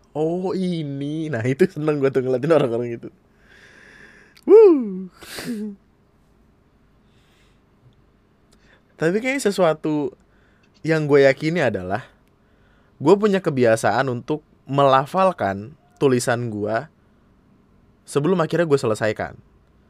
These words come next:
Jadi kayak gue ngebikin tulisan nih kayak, eh, "Hari ini aku sedang menunggumu. Hari ini aku sedang menunggumu. Hari ini aku menunggumu. Hari ini aku sedang menunggumu."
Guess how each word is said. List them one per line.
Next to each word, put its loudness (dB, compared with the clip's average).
Jadi -4
kayak 0
gue 2
ngebikin -6
tulisan -8
nih -14
kayak, -14
eh, -2
"Hari -6
ini -4
aku -8
sedang -8
menunggumu. -6
Hari -10
ini -8
aku -16
sedang -8
menunggumu. -10
Hari -10
ini -10
aku -10
menunggumu. -10
Hari -10
ini -10
aku -12
sedang -10
menunggumu." -12